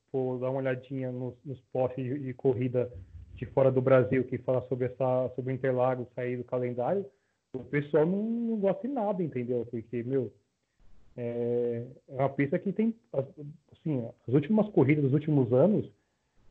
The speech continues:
você fala, "Ah, as melhores corridas que teve, tiveram no ano,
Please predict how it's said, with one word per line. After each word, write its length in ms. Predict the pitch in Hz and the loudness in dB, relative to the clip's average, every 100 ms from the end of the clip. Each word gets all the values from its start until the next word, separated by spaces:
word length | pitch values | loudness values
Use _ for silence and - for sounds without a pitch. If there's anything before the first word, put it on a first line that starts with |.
| - - - - | -20 -20 -20 -6
você 100 | 147 | -2
fala, 280 | 147 165 170 | 2 2 4
"Ah, 80 | 147 | 2
as 60 | |
melhores 240 | 147 175 180 | 2 0 0
corridas 240 | 196 180 | -2 -4
que 60 | - | -4
teve, 160 | 180 | -6
tiveram 300 | - 165 156 | -2 2 2
no 160 | 147 135 | 2 2
ano, 360 | 139 208 147 | 2 0 -2